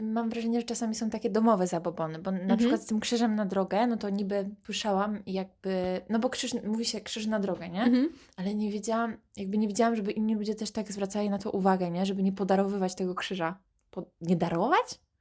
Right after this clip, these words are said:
Speaker 2: Dawać?
Speaker 1: Po-, no, nie dawać. Łatwiej.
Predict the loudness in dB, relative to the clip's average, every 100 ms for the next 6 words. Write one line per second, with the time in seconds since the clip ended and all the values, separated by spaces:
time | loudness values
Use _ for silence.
0 | _ _ _ _ _ _ _ _ _ _
1 | _ -10 -4 -2 0 2 0 -2 -12 2
2 | 6 6 6 6 6 6 2 -8 _ _
3 | _ -2 -2 -4